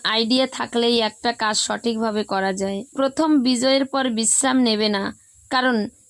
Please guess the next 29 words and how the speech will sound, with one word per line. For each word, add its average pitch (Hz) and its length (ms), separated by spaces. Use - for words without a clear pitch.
দ্বিতীয়বারে 254 560
আপনি 233 300
ব্যর্থ 208 380
হলে 254 360
অনেকেই 254 460
বলবে 240 380
যে 220 160
আপনার 220 480
প্রথম 254 400
বিজয় 233 300
শুধুই 220 360
ভাগ্য 214 380
ছিল। 196 380
যদি 302 220
সূর্যের 285 460
মতো 311 300
উজ্জ্বল 269 340
হতে 294 240
চাও, 311 320
তাহলে 285 300
প্রথমে 269 460
সূর্যের 240 460
মতো 247 240
জ্বলতে 214 440
হবে। 214 400
অভিজ্ঞতা 285 560
একটু 262 320
একটু 262 320
করে 247 300